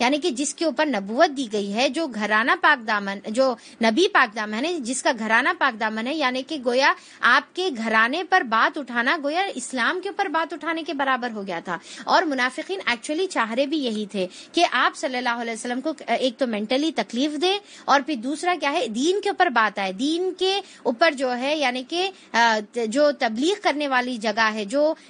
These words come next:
जहाँ से इस्लाम फैल रहा है, जहाँ से शरीफ, अ, शराफत जो की तबलीग की जा रही है, वही घर के लोग देखो ये काम करने वाले हैं। तो अब ये क्या होगा, पूरा बात इस्लाम पर आएगी। तो आप सल्लल्लाहु अलैहि वसल्लम बड़े टें-, टेंस थे। एक तो घर का, अ,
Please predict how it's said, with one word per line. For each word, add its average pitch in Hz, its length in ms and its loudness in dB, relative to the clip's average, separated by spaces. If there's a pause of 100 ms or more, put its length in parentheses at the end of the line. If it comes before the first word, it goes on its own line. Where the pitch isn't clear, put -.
जहाँ 262 280 4
से 415 140 -2
इस्लाम 262 480 2
फैल 254 260 -2
रहा 226 80 0
है, 220 60 0
जहाँ 262 200 0
से 349 120 -4
शरीफ, 277 320 -2
अ, 240 260 2
शराफत 254 480 2
जो 262 420 -6
की 302 60 -2
तबलीग 269 440 -2
की 285 100 -4
जा 233 140 2
रही 220 160 -4
है, 311 140 0 (300)
वही 277 280 4
घर 311 260 -2
के 320 140 -2
लोग 285 180 2
देखो 262 280 -2
ये 262 180 0
काम 240 240 0
करने 202 280 -6
वाले 170 220 -6
हैं। 196 100 -12 (260)
तो 269 60 4
अब 233 100 0
ये 320 160 2
क्या 381 160 2
होगा, 370 360 0 (220)
पूरा 359 280 4
बात 240 360 -2
इस्लाम 254 400 -2
पर 294 120 -2
आएगी। 202 320 -4 (240)
तो 240 60 0
आप 330 200 -2
सल्लल्लाहु 254 380 -4
अलैहि - 20 -8
वसल्लम 320 160 -4
बड़े 247 220 -2
टें-, 285 460 -4
टेंस 262 340 -2
थे। 220 80 -4
एक 233 180 -6
तो 285 100 0
घर 226 220 -2
का, 285 120 4
अ, 262 60 2